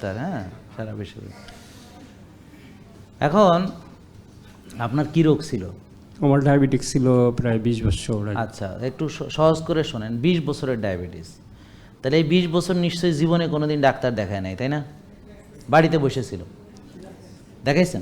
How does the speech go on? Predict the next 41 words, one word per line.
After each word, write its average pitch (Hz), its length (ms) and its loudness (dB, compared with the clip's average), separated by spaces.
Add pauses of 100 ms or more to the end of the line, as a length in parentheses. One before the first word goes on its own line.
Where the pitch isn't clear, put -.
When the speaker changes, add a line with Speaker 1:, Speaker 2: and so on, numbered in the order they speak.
(160)
Speaker 2:
জি, 139 220 10
বাইরে 127 340 6
ডাক-, 117 200 0
ডাক্তার 113 320 -4
দেখাইছি। 104 200 0
Speaker 1:
বাইরে 175 360 8
দেখাইছে, 98 360 -4
তাও 143 160 2
দেশে 170 320 4
না, 98 120 -2
বিদেশি 135 400 2
Speaker 2:
দে-, 123 60 2
Speaker 1:
ডাক্তার। 143 560 0
Speaker 2:
যেহেতু 165 240 8
বাইরে 151 300 10
ছিলাম। 101 400 2
Speaker 1:
যেহেতু 214 260 8
বাইরে 120 280 2
ছিল। - 160 -12 (300)
কোন 165 160 4
দেশে? 165 240 0 (480)
Speaker 2:
সৌদি 139 280 2
আরবে। 101 240 0
Speaker 1:
সৌদি 151 280 2
আরবে। 110 200 -2
তার 151 160 -2
মানে 185 200 2
তো 196 100 0
সবচেয়ে 175 400 0
মহান 165 260 4
ডাক্তার 151 320 4
তো 147 140 -2
ওখানে, 113 300 -2
পবিত্র 147 340 0
ডাক্তার 135 380 0
তো 131 180 -6
ওখানেই, 104 360 -6
তাই 120 140 -6
না? 131 160 -6 (960)
তো 131 60 -2
এখন 170 320 2